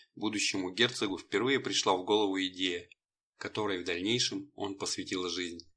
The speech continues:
Интеграция высших Зархайнов в человеческое общество. Ведь иначе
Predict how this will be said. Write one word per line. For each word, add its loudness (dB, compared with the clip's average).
Интеграция 2
высших 0
Зархайнов 0
в -20
человеческое 2
общество. -4
Ведь -4
иначе 0